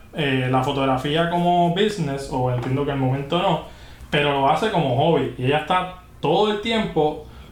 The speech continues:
la, su arte gráfica depende de la fotografía que ella toma, porque ella,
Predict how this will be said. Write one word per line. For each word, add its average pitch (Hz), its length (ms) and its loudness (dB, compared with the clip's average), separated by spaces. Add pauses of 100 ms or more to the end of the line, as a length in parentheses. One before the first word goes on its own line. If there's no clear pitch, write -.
la, 139 400 2
su 170 220 2
arte 165 280 0
gráfica 208 420 0
depende 202 360 0
de 170 80 0
la 147 120 2
fotografía 135 540 -2
que 175 80 -2
ella 180 180 -2
toma, 214 260 2
porque 123 760 -2
ella, 147 400 2